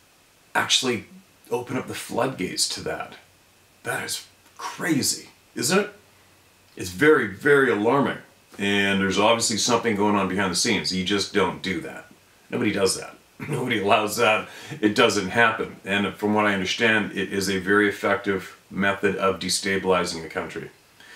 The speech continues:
which then makes you think, well, why are the so-called leaders of that particular country allowing their country to be destabilized?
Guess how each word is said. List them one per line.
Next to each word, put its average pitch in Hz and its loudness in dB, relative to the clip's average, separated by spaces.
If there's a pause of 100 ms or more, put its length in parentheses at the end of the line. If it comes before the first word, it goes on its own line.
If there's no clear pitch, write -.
(240)
which 92 0
then 104 2
makes 92 0
you 82 -4
think, 127 0
well, 95 2
why 107 2
are 107 2
the 90 -2
so-called 98 0
leaders 98 -2
of 90 -8
that - 0
particular 92 -4
country 104 -2
allowing 92 4
their 82 -6
country 95 -4
to 78 -10
be 90 -2
destabilized? 85 -4